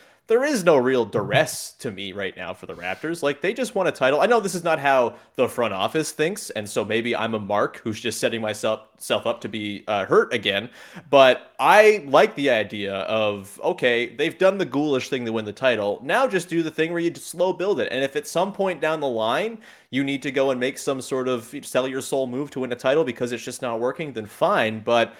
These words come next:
I don't think we know just yet if that's even going to happen. There's a world in which Scotty Barnes becomes the guy, and then you're sitting there looking at a really long run of successful, awesome basketball that you've gotten to watch.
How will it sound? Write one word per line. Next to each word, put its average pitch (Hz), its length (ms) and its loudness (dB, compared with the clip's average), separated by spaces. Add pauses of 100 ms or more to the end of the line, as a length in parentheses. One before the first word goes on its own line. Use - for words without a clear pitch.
(340)
I 160 80 8
don't 185 160 4
think 175 180 -2
we 156 160 0
know 117 640 4 (100)
just 120 320 -2
yet 113 400 2 (360)
if 117 180 -2
that's 117 280 0
even 127 200 -4
going 143 220 0
to 131 80 2
happen. 117 380 2
There's 127 180 -2
a 170 60 2
world 156 260 2
in 156 60 -4
which 170 160 -6
Scotty 151 340 2
Barnes 135 420 0
becomes 139 540 -2
the 113 340 -2
guy, 139 560 2
and 143 180 -2
then 147 120 -2
you're 143 100 -4
sitting 151 300 -8
there 139 360 -2 (240)
looking 139 480 -4
at 123 300 0
a 120 100 -2
really 127 320 -2
long 120 400 0
run 117 240 0
of 104 220 -4
successful, 113 800 -6
awesome 104 360 -6
basketball 101 640 -2
that 92 140 -6
you've 95 120 -14
gotten 95 260 -4
to 90 60 -12
watch. 135 540 -4